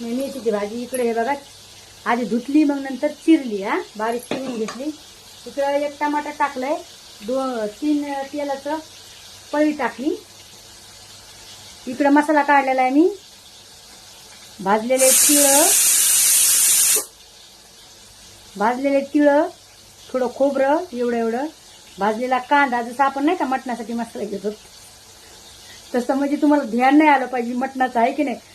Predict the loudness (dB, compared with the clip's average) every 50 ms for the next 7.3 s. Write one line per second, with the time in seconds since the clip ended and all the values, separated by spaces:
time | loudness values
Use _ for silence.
0 | -20 -10 -8 -6 0 2 2 2 2 0 0 0 -2 0 0 2 2 2 2 4
1 | 4 2 4 2 2 2 4 4 6 4 4 4 6 6 6 6 6 6 6 4
2 | 4 2 2 2 2 2 -2 -2 0 -2 -2 0 0 0 0 0 0 -4 -6 -6
3 | -4 -2 -2 -2 -2 -4 -6 -6 -6 -6 -8 -14 -16 -16 -16 -16 -18 -18 -18 -20
4 | -20 -20 -20 -20 -18 -16 -16 -14 -16 -16 -18 -14 -8 -4 -2 -2 -2 -2 -4 -4
5 | -4 -2 -2 0 2 2 0 0 2 6 6 8 8 8 6 4 4 4 4 4
6 | 2 0 -2 0 -2 -4 -4 -6 -10 -18 -20 -20 0 4 6 6 6 6 4 4
7 | 4 4 6 4 2